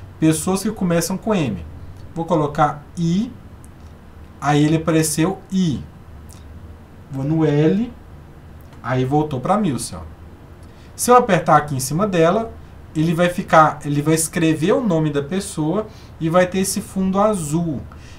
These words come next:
Esse fundo azul significa que estas palavras,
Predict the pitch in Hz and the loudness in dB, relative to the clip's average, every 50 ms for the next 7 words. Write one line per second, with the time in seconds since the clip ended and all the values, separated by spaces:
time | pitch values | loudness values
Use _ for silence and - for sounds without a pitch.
0 | - - - 180 247 233 - 254 233 - - 202 190 175 156 151 131 156 208 208 | -14 -6 -2 -2 0 0 0 -2 -2 -2 0 2 6 6 6 6 4 2 -2 -2
1 | - 196 165 165 165 165 165 190 185 185 180 175 - - 196 165 - - - - | -2 -2 0 0 0 0 0 -2 -2 -2 -2 -6 -8 -8 -8 -8 -10 -12 -18 -18
2 | - - 156 165 185 214 254 269 - - - - - 208 190 170 - - - - | -10 -4 -2 0 2 2 2 2 0 -2 -6 -6 -4 -2 -2 -2 -2 -6 0 2
3 | 160 156 151 143 120 113 113 113 117 117 131 147 185 240 - - - | 4 4 4 4 0 0 -2 -2 -4 -4 -4 -4 -4 -4 -6 -8 -10